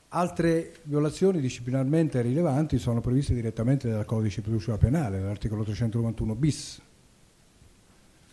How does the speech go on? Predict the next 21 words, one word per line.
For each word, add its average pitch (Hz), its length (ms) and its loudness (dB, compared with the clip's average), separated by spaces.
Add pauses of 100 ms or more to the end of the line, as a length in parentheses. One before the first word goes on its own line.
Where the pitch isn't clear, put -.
(560)
che 120 160 0
prevede 135 440 8
le 120 80 0
modalità 120 920 2 (580)
di 127 520 8 (760)
assunzione 139 840 4
e 120 80 4
di 143 140 4
verbalizzazione 123 1120 2
delle 107 220 -4
dichiarazioni 107 580 -4
assunte, 92 580 -8 (1500)
nel 120 180 -4
senso 127 400 6
che 120 400 2 (280)
bisogna 120 380 -6
dare 117 240 -2 (140)
gli 117 180 -2
avvertimenti 113 720 4
previsti 101 520 -2
da, 98 280 -6